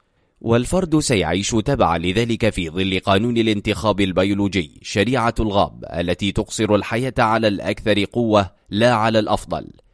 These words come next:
إذن عندما نلغي الطاقة الحيوية فإننا نهدم المجتمع، وعندما نحررها تحريرا كاملا فإنها تهدم المجتمع.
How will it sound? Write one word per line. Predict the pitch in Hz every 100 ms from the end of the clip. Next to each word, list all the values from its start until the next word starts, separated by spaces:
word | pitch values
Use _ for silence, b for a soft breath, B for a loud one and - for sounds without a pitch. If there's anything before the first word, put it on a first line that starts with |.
| _ _ _ -
إذن | 180 147 147 131
عندما | 87 82 80 95 104
نلغي | 101 123 117 117
الطاقة | - 123 120 113
الحيوية | 113 - 113 110 123 120
فإننا | 113 107 110 110 107 104
نهدم | 101 110 104 104
المجتمع، | 98 95 95 107 87 69 -
وعندما | 82 90 101 101 98
نحررها | 95 87 101 98 110 110 101 101
تحريرا | 107 95 101 101 107 101 95 -
كاملا | 113 120 107 80 69 - _
فإنها | 98 95 139 135 135 131
تهدم | - 127 139 123 135 127
المجتمع. | 120 120 - 104 78